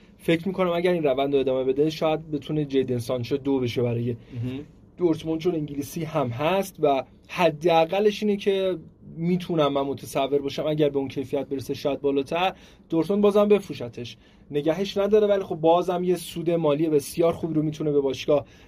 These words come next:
Speaker 1: منتقل بکنه. کنار د-، کنار دست گیتنز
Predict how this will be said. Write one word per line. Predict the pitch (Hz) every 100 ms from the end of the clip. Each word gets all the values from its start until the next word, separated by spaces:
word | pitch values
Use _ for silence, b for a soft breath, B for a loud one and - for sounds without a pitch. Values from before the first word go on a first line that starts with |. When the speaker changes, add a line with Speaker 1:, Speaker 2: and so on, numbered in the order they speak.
| -
Speaker 1:
منتقل | 156 156 160 147 175 190
بکنه. | 196 170 160 151 139 B B _ -
کنار | 190 196 214 220 220
د-، | 226 208 180
کنار | 196 190
دست | 208 226 233
گیتنز | 185 156 160 214 233 185